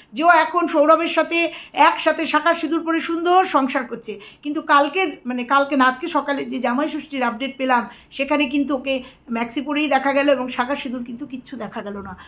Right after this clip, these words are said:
অথচ জামাই ষষ্ঠীর একটা পিক পেলাম, যেখানে যতটুকু আলোচনা করার সেখানে সত-, ততটুকু বলবো। তাহলে সেদিনকে যে, আহ, আপডেটটা ছিল, আহ, যে ঈশানীর শুধু ভয়েসটা, আহ, যে "তুমি কি বা তুই কি এখন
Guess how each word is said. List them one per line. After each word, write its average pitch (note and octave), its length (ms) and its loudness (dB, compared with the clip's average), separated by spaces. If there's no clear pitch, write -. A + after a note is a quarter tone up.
অথচ A3+ 220 -6
জামাই B3 440 0
ষষ্ঠীর B3 320 -6
একটা A#3 200 -6
পিক A#3 220 -16
পেলাম, G3+ 280 -14
যেখানে D#4+ 460 0
যতটুকু D#4+ 420 -2
আলোচনা D4 440 0
করার D4 260 0
সেখানে A#3+ 320 -4
সত-, A#3 300 -12
ততটুকু A#3+ 480 -10
বলবো। G3+ 300 -12
তাহলে C#4 200 0
সেদিনকে D4 520 0
যে, D4 320 0
আহ, B3 340 0
আপডেটটা C#4+ 440 0
ছিল, D#4+ 260 0
আহ, A#3 640 -2
যে A#3+ 200 -4
ঈশানীর C#4 380 0
শুধু C#4 420 -4
ভয়েসটা, B3 520 0
আহ, A3 520 -6
যে B3 320 -4
"তুমি C#4+ 240 0
কি D4 280 -2
বা C4 180 0
তুই C#4+ 240 -4
কি D4 180 -4
এখন C#4+ 340 0